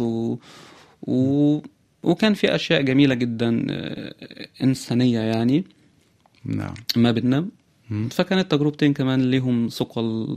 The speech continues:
Speaker 1: في المشاعر، آه، اكتسبتهم يعني.
Speaker 2: طيب، آه،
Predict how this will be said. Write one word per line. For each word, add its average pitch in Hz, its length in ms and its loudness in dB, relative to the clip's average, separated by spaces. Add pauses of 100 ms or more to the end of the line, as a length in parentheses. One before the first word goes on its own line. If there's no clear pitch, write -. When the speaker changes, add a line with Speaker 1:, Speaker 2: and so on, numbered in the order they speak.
Speaker 1:
في - 120 -10
المشاعر، 117 580 0 (1000)
آه، 104 260 -12
اكتسبتهم 120 720 -2
يعني. 113 260 -2 (480)
Speaker 2:
طيب، 110 380 2
آه، - 760 0